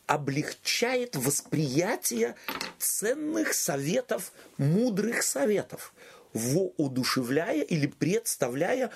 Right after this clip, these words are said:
мудрость как женщину, которая кричит, которая зовет. Обратить на нее внимание, прислушаться к ней и услышать ее.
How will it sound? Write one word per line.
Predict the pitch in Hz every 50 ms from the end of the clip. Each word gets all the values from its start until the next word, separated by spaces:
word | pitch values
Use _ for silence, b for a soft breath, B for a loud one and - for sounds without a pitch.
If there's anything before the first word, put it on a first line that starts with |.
| B B B B
мудрость | 127 135 156 214 320 311 269 254 285 - - -
как | - - 123 - - - - - _ -
женщину, | 95 95 98 123 143 175 214 302 269 - - 330 - 349 392 453 440 B B B B B B B B
которая | B - 127 - - 190 202 190 180 185 185 185 180 180 B B B B B B B B B B B - -
кричит, | - - 156 180 - - - - - - 175 139 98 - - - - - - _ _ _ _ _ _ - - _ _ _ _ _ - -
которая | - 107 110 - 139 135 131 135 127 123
зовет. | 120 110 101 110 131 139 131 139 175 202 175 104 - - - - B B B B B B B B B B - -
Обратить | - 113 107 117 113 110 - - 262 349 - -
на | 233
нее | 196 165 151 135 113
внимание, | 98 117 117 101 90 78 71 73 - - - - - - - -
прислушаться | - 113 117 - - - - 202 240 247 175 - - 95 - - - - -
к | - -
ней | 104 92 85 73 65 - - - B B B B B B B B B
и | - 202
услышать | 220 269 - - - - 262 214 156 - - - - - -
ее. | - - - - -